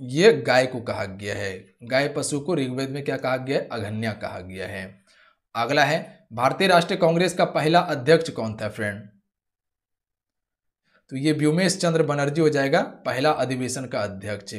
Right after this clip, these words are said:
कब हुआ था? अठारह सौ पचासी में पहला अधिवेशन हुआ था और इसी अठारह सौ पचासी में ही इसकी स्थापना भी की गई थी।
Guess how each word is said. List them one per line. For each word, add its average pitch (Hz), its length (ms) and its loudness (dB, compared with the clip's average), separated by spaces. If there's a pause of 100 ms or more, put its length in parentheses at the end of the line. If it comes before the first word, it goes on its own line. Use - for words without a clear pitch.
(100)
कब 147 120 -2
हुआ 151 180 4
था? - 340 -2 (280)
अठारह 131 260 0
सौ 156 120 -6
पचासी 143 440 -2
में 165 180 -2
पहला 135 240 -2
अधिवेशन 123 500 -4
हुआ 123 180 0
था 139 140 -2
और 131 420 -6
इसी 202 320 0 (360)
अठारह 143 200 -2
सौ 156 120 -8
पचासी 156 400 0
में 185 140 0
ही 185 100 2
इसकी 156 320 -4
स्थापना 113 460 -6
भी 113 160 -6
की - 300 -14
गई 92 240 -10
थी। 95 480 -10